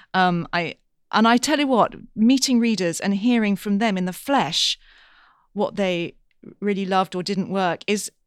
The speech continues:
amazing. It's amazing. It's a conversation that I can just love having at events, and even just one-to-one, somebody comes to have a book signed and they say, "Oh, I love this bit."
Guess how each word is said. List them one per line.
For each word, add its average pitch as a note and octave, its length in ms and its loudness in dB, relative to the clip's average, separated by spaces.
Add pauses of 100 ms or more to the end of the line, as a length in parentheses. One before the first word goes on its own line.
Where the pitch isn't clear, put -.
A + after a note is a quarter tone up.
(400)
amazing. B3 880 6
It's A3+ 160 -4
amazing. B3+ 520 2
It's F#3+ 120 -6
a A3+ 40 -10
conversation B3+ 580 -2
that A3 160 -4
I A3+ 100 2
can A3+ 360 0
just A#3+ 240 -4 (240)
love A#3 380 2
having F#3+ 400 -4
at E3+ 160 -6 (140)
events, G#3+ 480 -2
and F3+ 180 -6 (760)
even C4 200 0
just C4 140 -2
one-to-one, A#3+ 580 0
somebody A#3 240 -4
comes A#3 260 -4
to A#3 80 -8
have G#3+ 160 -8
a G#3 40 -10
book G3+ 220 -6
signed G#3 380 -2
and G3+ 100 -2
they G3+ 80 -2
say, A3 160 -4
"Oh, A3+ 100 -2
I G#3 100 -4
love G#3+ 180 -6
this A3+ 160 -4
bit." - 260 -4